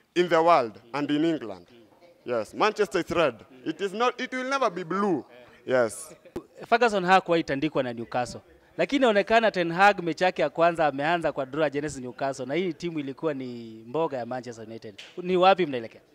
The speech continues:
Speaker 1: Si tunaelekea mahali pazuri. Unajua kuonesha, kuonesha inaitwa aje? Draw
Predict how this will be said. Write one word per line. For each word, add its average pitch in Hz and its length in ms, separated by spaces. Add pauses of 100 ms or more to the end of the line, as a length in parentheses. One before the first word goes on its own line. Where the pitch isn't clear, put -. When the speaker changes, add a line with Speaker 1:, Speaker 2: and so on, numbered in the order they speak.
(540)
Speaker 1:
Si 247 200
tunaelekea 202 540
mahali 190 260
pazuri. 175 320
Unajua 208 280
kuonesha, 202 640 (320)
kuonesha 202 420
inaitwa 196 280
aje? 175 260
Draw 190 400